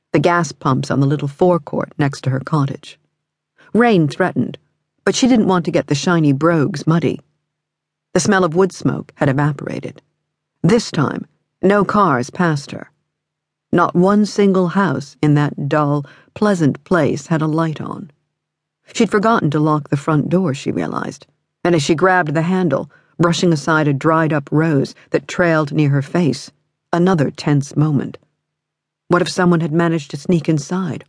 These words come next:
while she was out? The door gave its customary jerk as she opened it and stepped inside.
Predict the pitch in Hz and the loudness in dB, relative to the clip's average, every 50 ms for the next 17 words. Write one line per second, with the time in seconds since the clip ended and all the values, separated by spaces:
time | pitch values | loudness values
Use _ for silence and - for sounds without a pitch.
0 | _ - 151 135 139 139 - 151 131 120 117 - - 165 175 143 - - - _ | _ 0 2 2 2 2 0 -4 -6 -8 -8 -6 -6 -6 -4 -6 -8 -10 -16 _
1 | _ _ _ _ _ _ _ _ _ _ _ _ _ _ _ _ _ _ _ _ | _ _ _ _ _ _ _ _ _ _ _ _ _ _ _ _ _ _ _ _
2 | _ _ _ _ _ _ _ _ _ - 185 175 190 196 196 190 180 170 185 170 | _ _ _ _ _ _ _ _ _ 0 2 4 6 6 6 6 4 4 4 2
3 | 165 165 151 - - _ _ - - - 202 185 - - 185 165 160 156 156 151 | 4 2 -2 -4 -8 _ _ -10 -4 -2 -2 -2 -2 0 2 2 4 4 2 0
4 | 135 135 160 175 175 147 143 139 - 143 - - 147 - - 160 156 - - - | 0 0 2 2 2 2 0 -2 -4 -4 -2 0 -2 -2 -2 -2 -4 -4 -6 -6
5 | - - - - - 147 147 139 - - 156 147 - - 147 143 139 143 - 160 | -6 -8 -10 -6 -2 -2 -2 0 0 0 -2 -2 0 0 2 2 2 0 -2 -2
6 | 151 139 - - - | 0 0 -2 -4 -8